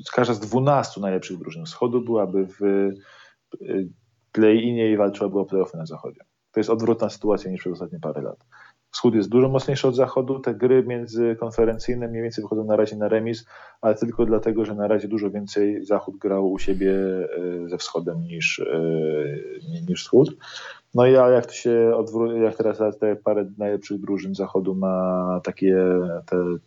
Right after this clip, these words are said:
tripy po konferencji wschodniej, więc myślę, że zaraz się to bardzo odwróci i konferencja wschodnia w tym roku powinna dramatycznie wygrać tę taki rywalizację konferencji. Zresztą myślę, że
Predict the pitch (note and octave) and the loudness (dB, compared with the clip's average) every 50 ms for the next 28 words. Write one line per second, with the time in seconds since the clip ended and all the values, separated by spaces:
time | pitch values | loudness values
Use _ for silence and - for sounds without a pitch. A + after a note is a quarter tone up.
0 | _ _ _ - A2+ A#2 A2 - G2 D#2 - E2+ F2 F2 F2 E2+ F2 F2 F2 F2 | _ _ _ 4 4 4 6 4 2 0 0 -2 0 0 0 -2 -2 -2 -4 -4
1 | F2 - - G2 F#2+ - G2 F#2+ F#2+ - G#2+ - - - C#3 B2 B2 B2 A#2+ B2 | -6 -6 -6 -6 -2 0 0 0 2 0 -2 -4 0 0 0 0 0 -2 -6 -6
2 | A#2+ - - - - _ _ _ - G#2 G#2+ A2 A2 G2+ - G#2+ G#2 F#2 G2+ F#2+ | -10 -16 -20 -20 -20 _ _ _ -8 -6 -4 -4 -4 -2 0 0 2 2 2 2
3 | G#2 A2 G#2 G2+ G2 - - G2 F#2+ F#2 F#2 F#2 - - _ - - - - - | 4 4 4 4 2 2 -2 -2 -2 -2 -4 -8 -10 -14 _ -10 -10 -10 -10 -14
4 | - - - _ _ - F#2+ F2+ G#2 G#2 G2 F#2+ F#2+ F#2 E2+ E2+ F#2+ G2 F#2+ G2 | -18 -20 -20 _ _ -8 -4 0 0 0 0 0 -2 -4 -4 -4 -6 -6 -6 -6
5 | - - F#2+ F#2 F2+ F2+ F2+ F2 E2+ - - F#2+ F#2 - G2 G2 F#2+ - G2 F2+ | -6 -8 -6 -6 -6 -6 -6 -8 -8 -8 -6 -8 -6 -4 -4 -4 -2 -4 -6 -6
6 | - - - G2+ G2 G2 F#2 F#2+ - G2 F#2+ F#2 F2 - E2 - F#2 F2 F#2+ F#2 | -4 -2 -2 -2 0 -2 -4 -6 -4 -4 -2 -2 -2 -4 -4 -4 -4 -4 -2 -4
7 | F#2 F2 F#2 F#2+ F#2+ F#2+ F#2 E2+ - F#2+ - - F#2+ F2 - F#2+ F2 F2 F2 E2 | -4 -4 -2 -2 -2 -2 -2 -2 -2 -4 -4 -4 -4 -2 0 0 0 2 0 0
8 | E2 E2 - - - F2 E2+ D#2+ D#2+ D#2+ _ F2 E2 E2 E2 D#3 - - _ _ | 0 -2 -6 -12 -12 -10 -10 -10 -10 -10 _ -8 -6 -6 -6 -8 -10 -14 _ _
9 | - - - _ _ - F#2+ G#2 - G#2 G2+ G2+ G2+ G#2+ - - F#2+ - G2 F#2+ | -20 -20 -20 _ _ 0 2 4 6 6 6 6 4 4 2 0 -2 -4 -4 -4
10 | G2 G2+ G2 A2 A2+ A#2 - G#2+ G#2+ G2 - - G2+ G2 G2+ G2 - - G2+ F2+ | -2 0 0 0 -2 -2 0 2 2 2 2 -2 -6 -6 -4 -6 -4 -4 -4 -2
11 | - F#2+ F#2 F#2 | 0 0 0 0